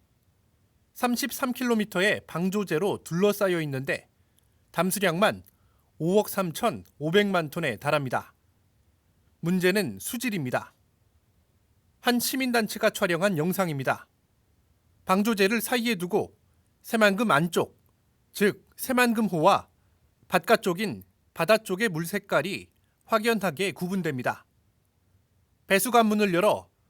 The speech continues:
바다로 물을 방류하면 오염된 내층물이 바다로 흘러가는 것도 볼 수 있습니다. 특히 더 깨끗해야 할 새만금 상류 유역의 만경강과 동진강의 수질도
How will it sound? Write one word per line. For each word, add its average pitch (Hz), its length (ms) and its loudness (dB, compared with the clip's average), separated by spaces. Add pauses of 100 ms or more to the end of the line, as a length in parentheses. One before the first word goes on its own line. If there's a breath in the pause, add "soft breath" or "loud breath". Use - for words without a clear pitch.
(180)
바다로 196 340 2
물을 180 280 0
방류하면 180 680 0 (840)
오염된 190 600 2
내층물이 175 760 -2 (380)
바다로 175 400 2
흘러가는 214 580 0
것도 139 540 -6
볼 190 160 -2
수 202 100 -8
있습니다. 131 480 -8 (1160)
특히 196 340 -4 (340)
더 208 140 4
깨끗해야 233 600 -4
할 160 260 0 (240)
새만금 214 640 -2
상류 247 460 -4
유역의 180 520 -2 (440)
만경강과 180 800 2 (240)
동진강의 190 760 0
수질도 196 600 -4